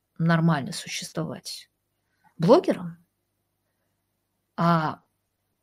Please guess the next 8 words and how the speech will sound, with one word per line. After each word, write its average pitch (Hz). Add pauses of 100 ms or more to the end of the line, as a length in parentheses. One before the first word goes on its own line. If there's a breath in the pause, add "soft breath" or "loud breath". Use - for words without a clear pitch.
с -
их 226
точки 165
зрения, 285
если 175
ей 185
занимаются 160
люди, 175